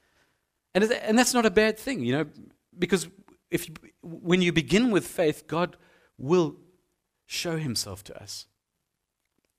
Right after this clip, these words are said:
He, he will prove himself to us over and over again. And you can speak to many, many Christians who have walked with God for a long period of time, and they can say, "I can point to there, and I know that God opened that door.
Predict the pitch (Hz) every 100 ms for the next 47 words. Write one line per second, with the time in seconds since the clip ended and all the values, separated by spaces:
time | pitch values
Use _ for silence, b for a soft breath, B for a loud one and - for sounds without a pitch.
0 | - 131 160 - 139 147 147 - 185 175
1 | 143 - 113 - 113 107 - 147 147 143
2 | - 131 131 120 123 113 113 143 - 135
3 | - 165 - 139 151 160 - b b b
4 | b 123 160 180 - 170 - 135 120 123
5 | 127 107 117 151 147 139 104 135 131 -
6 | 120 117 131 123 127 127 113 - 127 113
7 | 107 98 113 - 120 98 - b b b
8 | b b - - 110 - 120 - 95 92
9 | 117 123 110 95 101 98 95 92 101 98
10 | 98 92 95 92 92 - 95